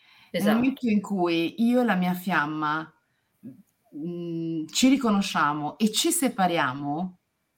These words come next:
Speaker 1: sia nei talenti, sia nella luce che nell'ombra, sa-, sono le nostre tematiche, le nostre dinamiche.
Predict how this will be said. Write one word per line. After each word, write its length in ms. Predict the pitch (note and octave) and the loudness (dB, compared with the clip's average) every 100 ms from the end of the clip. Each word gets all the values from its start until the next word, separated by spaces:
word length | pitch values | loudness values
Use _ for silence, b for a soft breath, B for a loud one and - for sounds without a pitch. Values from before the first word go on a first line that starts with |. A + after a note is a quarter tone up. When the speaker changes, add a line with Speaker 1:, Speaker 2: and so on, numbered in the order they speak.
| _ _ _ _ _ _ _ - | _ _ _ _ _ _ _ -4
Speaker 1:
sia 300 | - D#4 F4 | 2 4 6
nei 200 | C#4+ A#3+ | 6 6
talenti, 600 | A3+ G#3+ F3 D#3+ D#3 F#3+ | 4 4 2 0 0 -2
sia 200 | - F4 | 0 2
nella 240 | D#4+ B3 | 4 4
luce 340 | G3+ F#3+ F3+ G#3+ | 4 2 -2 0
che 100 | B3+ | 2
nell'ombra, 960 | G#3+ F#3+ E3+ D#3 D3+ D3+ D3+ E3+ E3+ - | 2 2 0 -2 -4 -2 0 0 -2 -6
sa-, 360 | - C4 D4 | -2 0 0
sono 840 | - - C#4+ B3 A#3+ B3 C#4 D#4 - | -2 -2 2 4 4 4 2 0 -6
le 280 | A3 A3 G#3+ | 0 2 4
nostre 760 | G#3+ G#3 G#3 - A#3+ A#3+ - - | 4 4 2 -2 -2 -2 -4 -10
tematiche, 640 | G#3 F3+ F#3+ G3 G3 F3+ D#3+ | -4 -2 0 0 -2 -6 -4
le 100 | E3 | -2
nostre 460 | G3 G3+ A#3 - | -2 -2 -6 -10
dinamiche. 880 | - D#3+ D3+ D3+ F3 F3+ D3+ - D3 | -12 -16 -4 0 2 2 0 -6 -10